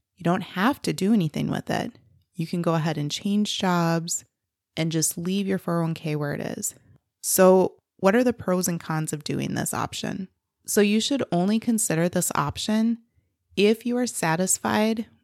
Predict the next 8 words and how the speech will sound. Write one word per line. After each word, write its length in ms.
with 340
both 340
the 80
brokerage 680
company 600
or 100
the 100
broker, 720